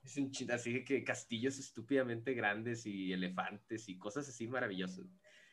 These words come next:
Eh, e-, entonces,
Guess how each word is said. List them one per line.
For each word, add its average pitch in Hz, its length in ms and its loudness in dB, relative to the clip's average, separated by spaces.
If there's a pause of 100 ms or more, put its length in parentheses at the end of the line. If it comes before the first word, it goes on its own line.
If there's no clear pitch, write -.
(260)
Eh, 107 440 6 (1200)
e-, 127 280 6
entonces, 139 520 6